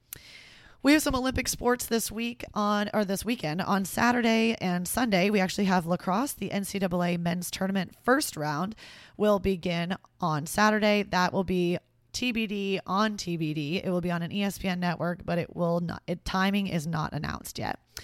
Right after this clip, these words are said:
On N B C, we actually have equestrian being competed at noon on Saturday. And then on Sunday, you can get some swimming at two P M, also on N B C.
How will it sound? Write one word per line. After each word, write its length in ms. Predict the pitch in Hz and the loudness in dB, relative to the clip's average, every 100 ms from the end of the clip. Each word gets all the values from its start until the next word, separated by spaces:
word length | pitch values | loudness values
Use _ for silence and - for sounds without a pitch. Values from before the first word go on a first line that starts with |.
| - - - - - | -18 -20 -20 -20 0
On 140 | 226 226 | 2 4
N 160 | 277 | 4
B 140 | 311 294 | 2 2
C, 240 | 247 247 | 2 2
we 100 | 247 | 4
actually 300 | 220 214 247 | 2 2 0
have 120 | 226 | 0
equestrian 640 | - - 294 - - 175 | -2 -2 -2 0 -2 -2
being 220 | 180 175 165 | 0 0 -2
competed 400 | 165 180 170 - | -2 -2 -2 -2
at 180 | 143 185 | -4 -2
noon 460 | 185 240 208 208 | 2 4 4 2
on 180 | - 170 | 0 -2
Saturday. 600 | - 151 151 165 170 208 | 0 0 0 2 0 0
And 100 | 208 | -2
then 80 | 180 | -2
on 140 | 180 | -2
Sunday, 460 | 175 294 330 202 214 | -2 0 4 4 4
you 180 | - 190 | 2 -4
can 140 | 190 | -2
get 160 | 185 - | -2 -2
some 160 | 185 | -4
swimming 500 | - - 302 175 202 - - - - | -4 -2 -2 -2 -4 -8 -18 -12 -6
at 200 | - - | -4 -4
two 320 | - 165 170 - | -2 -2 -4 -8
P 180 | 208 | -4
M, 240 | 190 110 - - | -2 -2 -4 0
also 460 | 240 - 131 160 - | 2 2 0 0 -2
on 140 | 175 | -2
N 140 | 156 | -2
B 120 | 160 190 | -2 -2
C. 360 | - 247 - | -2 -4 -4